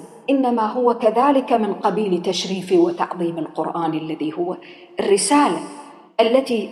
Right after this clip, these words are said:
بدأ تنزلها في هذه الليلة المباركة. لنا أن نتساءل، إذا كانت كل أجواء الحفاوة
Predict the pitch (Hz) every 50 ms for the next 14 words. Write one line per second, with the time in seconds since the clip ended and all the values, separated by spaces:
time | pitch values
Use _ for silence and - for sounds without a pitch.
0 | - - 190 180 185 190 190 220 - - 185 180 208 180 175 170 160 160 - -
1 | 170 160 160 151 - - - - - - - - - - _ - - 185 175 180
2 | - 190 175 - 156 - 160 156 147 151 147 151 147 147 - - 147 - 151 147
3 | - - - - 180 - - - - - - _ _ _ _ _ _ _ _ _
4 | _ _ - - - 240 247 247 - - 240 226 214 - 202 185 - - 190 -
5 | - - - - - - - - - - - - _ _ _ _ _ _ _ _
6 | - - - - - 254 226 254 247 247 247 - 311 311 294 285 262 262 - -
7 | 381 403 359 - - 233 185 233 254 254 233 - - 220 240 - 233 - - 240
8 | 226 208 202 190 180